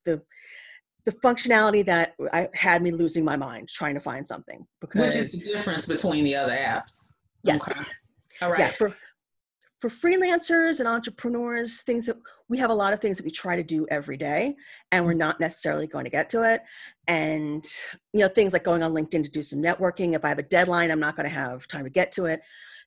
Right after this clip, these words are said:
Speaker 1: that sort of thing. And so being able to see exactly everything that's on my plate, I will be able to see how much room I have later in the week to add more tasks.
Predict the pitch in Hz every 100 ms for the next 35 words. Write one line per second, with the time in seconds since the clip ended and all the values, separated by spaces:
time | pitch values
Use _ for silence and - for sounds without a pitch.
0 | - 160 180 - 180 147 - 117 120 -
1 | - - - 165 151 147 147 143 - _
2 | _ _ _ - 214 185 226 240 240 233
3 | 233 214 247 233 233 202 202 196 - -
4 | 196 226 233 226 202 185 185 180 170 -
5 | 262 220 185 202 220 196 208 190 190 -
6 | 202 - 190 196 190 175 175 202 196 160
7 | 180 240 240 202 190 - - - 180 175
8 | 175 170 165 190 - - 170 160 160 143
9 | - 131 - - -